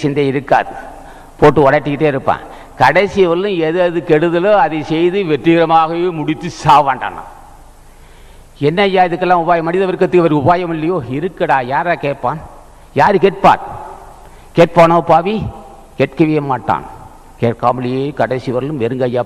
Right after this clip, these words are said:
போவான். அதுக்கு என்ன உபாயம்?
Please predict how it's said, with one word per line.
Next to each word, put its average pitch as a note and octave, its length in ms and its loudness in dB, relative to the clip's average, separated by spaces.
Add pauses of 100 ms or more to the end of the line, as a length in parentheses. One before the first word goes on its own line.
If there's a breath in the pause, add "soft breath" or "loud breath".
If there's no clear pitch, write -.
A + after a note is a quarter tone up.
போவான். E2 320 -8 (1600 loud breath)
அதுக்கு F3+ 280 2
என்ன D3 220 2
உபாயம்? G#2 340 -2